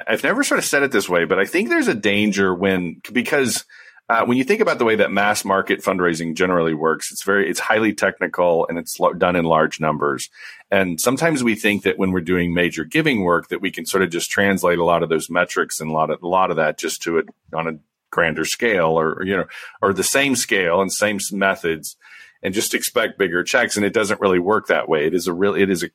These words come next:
total qualitative turn in what you're doing. Um, and, and I think that was part of what,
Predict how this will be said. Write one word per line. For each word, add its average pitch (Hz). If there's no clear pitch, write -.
total 104
qualitative 92
turn 90
in 82
what 82
you're 80
doing. 76
Um, 85
and, 90
and 107
I 98
think 113
that 95
was 101
part 90
of 82
what, 85